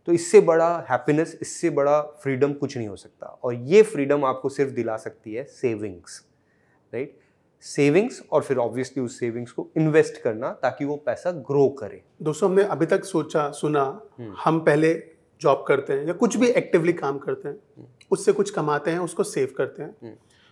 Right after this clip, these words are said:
Speaker 2: उसको कंपाउंड करते हैं, उसको ब्याज कमाते हैं, उससे
Speaker 1: हम्म।
Speaker 2: रिटर्न कमाते हैं, उससे वेल्थ क्रिएट करते हैं।
Speaker 1: हम्म।
Speaker 2: वेल्थ से जो पैसिव इनकम आती है,
Speaker 1: हम्म।
Speaker 2: वो आपको फ्रीडम देती है।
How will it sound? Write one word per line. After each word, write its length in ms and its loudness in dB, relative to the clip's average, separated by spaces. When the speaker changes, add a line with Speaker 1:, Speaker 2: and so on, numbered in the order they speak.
Speaker 2:
उसको 240 2
कंपाउंड 580 4
करते 300 8
हैं, 160 6
उसको 720 4
ब्याज 320 6
कमाते 400 0
हैं, 160 0
उससे 260 -2
Speaker 1:
हम्म। 80 0
Speaker 2:
रिटर्न 300 0
कमाते 420 -2
हैं, 280 -8
उससे 200 2
वेल्थ 500 6
क्रिएट 300 -4
करते 320 -14
हैं। 80 -20
Speaker 1:
हम्म। 160 -14
Speaker 2:
वेल्थ 500 8
से 120 4
जो 100 4
पैसिव 540 4
इनकम 320 4
आती 280 2
है, 440 -6
Speaker 1:
हम्म। 140 -16
Speaker 2:
वो 80 6
आपको 420 0
फ्रीडम 520 0
देती 340 -4
है। 140 -16